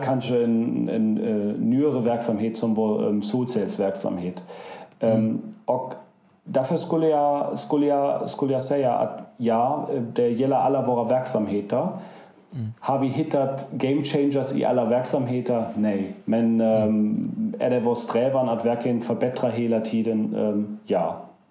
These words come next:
Speaker 3: Eh, okej. Eh, men lite mer om vi får, eh, förstå, eh, hur,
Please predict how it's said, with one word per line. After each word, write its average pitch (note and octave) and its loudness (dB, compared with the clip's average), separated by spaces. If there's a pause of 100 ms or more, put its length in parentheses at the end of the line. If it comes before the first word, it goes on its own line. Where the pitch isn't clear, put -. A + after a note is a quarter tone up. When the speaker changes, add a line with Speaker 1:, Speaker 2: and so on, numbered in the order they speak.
Speaker 3:
Eh, C3+ -4 (220)
okej. F3+ -8
Eh, C#3+ -2
men F3 -2
lite G3+ -4
mer G3+ 0
om D3+ 0
vi D3+ -2
får, C#3+ -2 (160)
eh, C3 0 (420)
förstå, C3+ -2
eh, A2+ -4 (100)
hur, D3 -6